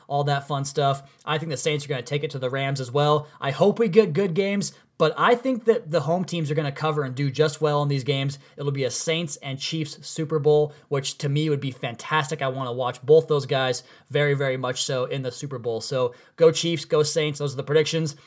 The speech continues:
Let's go ahead and finish this thing up with some more unpopular takes from you guys on the Twitter timeline there. I put the call out. You get a Twitter shout out here on the podcast.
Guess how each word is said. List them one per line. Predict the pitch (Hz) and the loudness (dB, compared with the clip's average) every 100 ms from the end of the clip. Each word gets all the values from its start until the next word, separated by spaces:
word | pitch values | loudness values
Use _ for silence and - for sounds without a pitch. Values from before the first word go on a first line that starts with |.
| _ | _
Let's | 170 170 | -4 6
go | 226 | 6
ahead | 226 202 | 6 4
and | 165 | -2
finish | 190 175 | -2 -2
this | 175 160 | -2 -2
thing | 175 165 | -2 -4
up | 147 | -4
with | 143 | -4
some | 147 | 0
more | 147 156 156 | 2 2 2
unpopular | 160 165 156 160 160 147 | 0 2 2 2 2 -2
takes | 143 143 139 - - _ | 0 0 0 -6 -10 _
from | - 135 | -4 -2
you | 143 | 0
guys | 143 135 139 143 | 2 2 2 0
on | 135 139 | -2 -2
the | |
Twitter | 120 - 160 | -4 -2 -2
timeline | 147 147 143 139 139 | 0 -2 0 0 -2
there. | 139 139 139 - - | 0 -2 -2 -8 -4
I | 151 | -2
put | 160 165 | -2 -4
the | |
call | 147 156 151 | -4 0 2
out. | 143 147 | 2 0
You | 139 | -2
get | 139 | -4
a | |
Twitter | 131 156 143 | -4 -4 -4
shout | - 147 | -2 -2
out | 139 135 | -2 -2
here | 139 139 135 - | -2 -4 -6 -12
on | - 147 | -2 0
the | 151 | 0
podcast. | 143 139 143 143 139 143 | 2 2 2 2 0 0